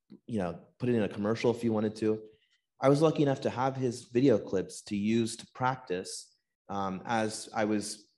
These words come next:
you know, starting out in that medium. Because of his, you know, consistent, uh, body of work, a piece every day, um, that sort of story, uh, I think led to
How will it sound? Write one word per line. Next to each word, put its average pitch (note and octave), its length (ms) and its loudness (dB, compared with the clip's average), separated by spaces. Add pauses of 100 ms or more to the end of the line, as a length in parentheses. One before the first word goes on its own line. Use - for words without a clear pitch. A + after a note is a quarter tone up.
you A2+ 100 -6
know, F#2+ 120 -2
starting G#2+ 340 0
out G#2 220 0
in G2 120 -4
that F#2+ 180 -4
medium. A#2 320 -2 (1700)
Because C3 360 4
of C3+ 100 8
his, C3 460 4
you C3+ 80 -2
know, G#2+ 320 2 (240)
consistent, A#2+ 680 0 (460)
uh, G2 380 0
body A2+ 420 2
of G2+ 100 -4
work, C#3+ 440 2 (500)
a A2 60 -2
piece B2 320 -2
every A2 240 4
day, A2+ 440 2 (460)
um, G2 400 2
that A2 440 4
sort A#2 180 2
of F#2+ 120 0
story, A2 680 0 (640)
uh, G2 280 -4 (720)
I A2 80 -6
think A#2+ 380 -4 (180)
led A#2+ 320 2
to A#2 420 2